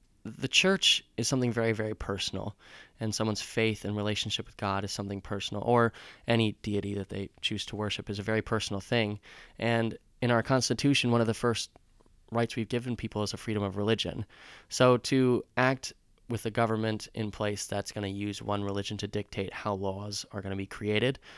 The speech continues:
or how they're gonna choose to vote, um, purely, I, I don't know. It's just the, the, the, the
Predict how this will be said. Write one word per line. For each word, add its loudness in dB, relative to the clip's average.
or 4
how 2
they're -4
gonna -2
choose -4
to -4
vote, -2
um, -2
purely, -6
I, 6
I 10
don't 8
know. 2
It's -2
just -2
the, 0
the, 2
the, -2
the 0